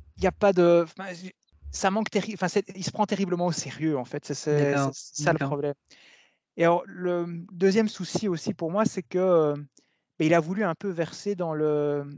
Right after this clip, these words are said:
Speaker 1: dans le spectaculaire, en fait. Or, Agatha Christie, c'est pas ça.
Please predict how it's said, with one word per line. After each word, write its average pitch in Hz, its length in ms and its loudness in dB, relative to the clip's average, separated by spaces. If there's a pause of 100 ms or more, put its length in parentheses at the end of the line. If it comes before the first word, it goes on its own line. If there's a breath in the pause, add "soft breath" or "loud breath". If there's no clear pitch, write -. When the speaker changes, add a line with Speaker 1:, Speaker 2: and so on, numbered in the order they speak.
(580)
Speaker 1:
dans 165 100 -2
le 160 80 -2
spectaculaire, 156 880 -2
en 131 60 -12
fait. - 420 -14 (200)
Or, 196 440 4 (580 soft breath)
Agatha 175 380 0
Christie, - 520 -6
c'est - 200 -6
pas 131 160 -8
ça. 170 360 0